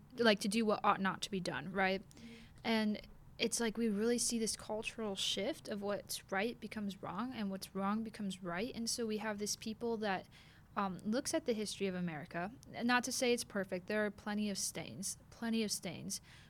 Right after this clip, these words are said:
But the reasons we were founded and all of those things, and they look at it and they say that they're bad. They look at the biblical ideals that were set into our country, and they say that that's negative. And so,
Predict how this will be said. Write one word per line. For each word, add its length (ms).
But 420
the 120
reasons 440
we 100
were 100
founded 400
and 120
all 140
of 80
those 160
things, 200
and 120
they 80
look 200
at 100
it 100
and 100
they 80
say 180
that 160
they're 120
bad. 440
They 140
look 200
at 140
the 100
biblical 460
ideals 460
that 140
were 100
set 300
into 240
our 120
country, 480
and 140
they 80
say 160
that 180
that's 300
negative. 520
And 160
so, 360